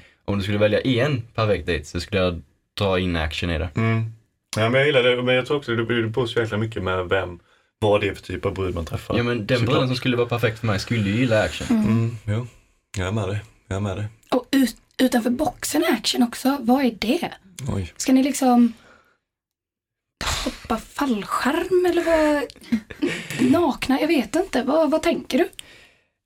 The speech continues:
Speaker 1: Alltså, jag tror mycket på att göra någonting, eh, utomhus, göra någonting som, eh,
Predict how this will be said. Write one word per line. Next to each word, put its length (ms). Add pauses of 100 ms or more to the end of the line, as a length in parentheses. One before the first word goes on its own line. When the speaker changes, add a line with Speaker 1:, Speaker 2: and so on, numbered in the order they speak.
Speaker 1:
Alltså, 160
jag 100
tror 140
mycket 440
på 160
att 400 (1160)
göra 200
någonting, 460
eh, 380
utomhus, 540
göra 140
någonting 340
som, 320
eh, 200